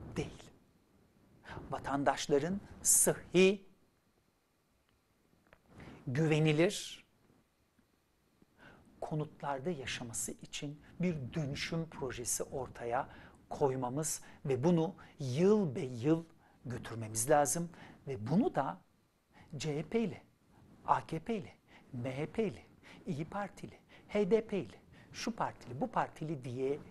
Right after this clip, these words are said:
değil. Hep birlikte bir parti ayrımı gözetmeden yapmamız lazım. İstanbul'daki toplanma alanlarının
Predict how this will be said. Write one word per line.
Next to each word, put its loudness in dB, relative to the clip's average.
değil. -6
Hep 2
birlikte -6
bir 0
parti -8
ayrımı -6
gözetmeden 0
yapmamız -2
lazım. -4
İstanbul'daki -2
toplanma 0
alanlarının -4